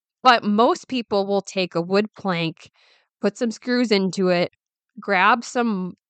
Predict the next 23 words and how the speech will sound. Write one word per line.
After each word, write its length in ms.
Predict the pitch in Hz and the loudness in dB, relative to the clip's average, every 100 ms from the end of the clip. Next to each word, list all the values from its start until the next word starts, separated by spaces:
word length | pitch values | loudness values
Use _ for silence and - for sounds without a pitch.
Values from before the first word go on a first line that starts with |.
| 190 | -6
moss, 640 | 190 196 226 285 - - _ | 0 2 2 0 -8 -20 _
a 80 | 214 | -4
little 220 | 226 226 | 0 2
bit 140 | 220 | 2
of 120 | 214 185 - | 0 -2 -2
bark 360 | 202 208 - | 2 2 0
or 100 | 180 | -4
soil 640 | 170 - 202 208 226 240 254 _ | -4 -2 0 0 0 0 -4 _
for 340 | 208 190 190 185 | -2 2 2 0
the 100 | 170 | -4
base 380 | 170 160 180 | -6 -6 -6
and 120 | 185 175 | -6 -6
the 80 | |
root 200 | 160 180 | -4 -6
system, 460 | - 240 - 320 330 - _ _ _ | -4 -4 -2 -4 -4 -8 _ _ _
and 320 | 247 220 196 | -2 0 0
wire 400 | 190 190 220 247 | 2 2 2 2
that 320 | 220 220 175 | 2 0 -2
down 680 | 175 180 170 185 233 294 330 - _ _ _ _ - | -4 -2 0 0 0 -2 -4 -8 _ _ _ _ -2
with 320 | 202 226 _ | 0 0 _
the 100 | 214 | -6
screws 680 | - - 208 190 175 170 - | -6 -8 -4 -2 -2 -4 -4
along 680 | 196 190 180 185 185 190 190 | -2 0 0 2 2 0 -4